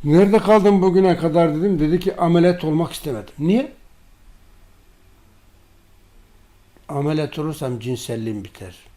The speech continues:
Cinsellik benim için çok önemli. Araştırdım,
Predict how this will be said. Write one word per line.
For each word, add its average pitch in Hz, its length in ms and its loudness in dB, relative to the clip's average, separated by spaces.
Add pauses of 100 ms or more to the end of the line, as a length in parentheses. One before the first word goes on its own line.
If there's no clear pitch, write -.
(100)
Cinsellik 113 560 -8
benim 113 200 -6
için 104 220 -12
çok - 340 -14
önemli. 87 340 -18 (1080)
Araştırdım, 147 880 -2